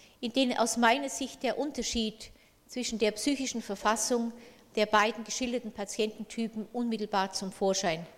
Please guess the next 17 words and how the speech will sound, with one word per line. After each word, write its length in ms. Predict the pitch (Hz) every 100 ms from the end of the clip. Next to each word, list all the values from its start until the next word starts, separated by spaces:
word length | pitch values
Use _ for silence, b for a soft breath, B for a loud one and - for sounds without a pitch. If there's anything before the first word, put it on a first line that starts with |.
| -
kommt. 480 | - 285 - - - - B B B B B _ - B B B B -
Alle 260 | 247 320
Träume, 540 | - 220 185 185 214 247 311 -
also 180 | 226 208
von 180 | 208 196
beiden 340 | 185 208 240
Patiententypen, 880 | 233 226 - 233 233 226 - 247 240
sind, 380 | - 262 254 - B B B B B
wie 80 | 220
Sie 120 | 233
gleich 300 | 226 214 214
merken 380 | 214 220 226 220
werden, 320 | 208 214 214 -
sexualisiert. 1200 | - 254 - 220 196 190 - 220 233 294 - - - - _ _ b b b b b -
Trotzdem 580 | 233 240 - 254 240
beschreiben 560 | 214 - 208 190 202 208
sie 300 | - 208